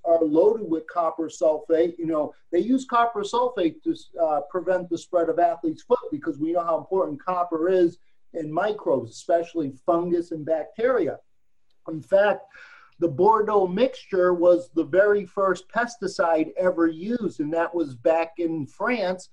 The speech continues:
to protect their billion dollar crop, the grapes. So they used the Bordeaux mixture, which was copper, sulfur, and lime, not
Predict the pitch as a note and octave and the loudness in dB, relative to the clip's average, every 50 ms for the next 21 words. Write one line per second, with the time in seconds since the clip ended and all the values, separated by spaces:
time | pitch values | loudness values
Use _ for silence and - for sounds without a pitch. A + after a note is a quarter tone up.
0 | - - - - - - F#3 E3+ - E3 D#3+ D#3 - - G3 G3 G3 - - F#3 | -20 -20 -20 -18 -10 -10 -10 -8 -4 -4 -4 -4 2 4 4 4 4 2 0 2
1 | F3+ F3 E3+ F3 B2 C#3+ F3+ F3+ F#3 F3+ F3 F3 F3 E3+ F3 F3 E3+ D#3+ D#3 D3+ | 4 4 4 2 4 4 4 4 4 0 -2 -2 2 4 4 4 4 4 2 -2
2 | D3 - - G3+ G#3 G3+ G3 G3 - - - D3+ C3+ D3+ G3 - A#4 F#3+ D3+ - | -4 -2 2 4 6 6 4 2 0 -8 -12 -8 -4 0 2 2 4 2 2 0
3 | - - _ _ - - - - - - - E3+ E3 E3+ F3+ F#3 F#3+ F#3+ G#3+ A3 | -4 -20 _ _ -20 -20 -20 -20 -14 -6 -2 0 0 2 2 0 0 -2 -6 -10
4 | G#3+ F#3 - - F3+ - E3+ F#3 G3 F#3+ F#3+ F#3+ F3+ F3 E3+ F3+ G#3+ A#3 A3+ - | -10 -8 -2 -2 -2 0 0 0 0 2 2 4 2 2 2 -2 -6 -6 -6 -6
5 | - F3 D#3+ D3+ D#3+ D#3+ D#3 - - D3 C3+ - - - F3 F3 F#3 G3 G3 - | -4 -2 -2 0 -2 -4 -4 -4 -6 -8 -8 -8 -6 -4 -2 -2 -2 -2 -4 -4
6 | G3+ G3+ G3+ G3+ - G3+ F3+ E3+ F3 F3 - F3+ E3+ D#3+ D#3 D#3+ F3 F#3+ G#3 G#3 | -6 -6 -6 -6 -2 -2 0 0 0 -4 -2 -2 -2 -2 -2 -2 -2 0 2 2
7 | F#3+ D#3+ C#3 B2 A#2 A2+ A2+ A#2+ C3+ C#3+ D3+ E3 E3+ | 2 0 -2 -6 -10 -14 -14 -8 -2 0 0 0 0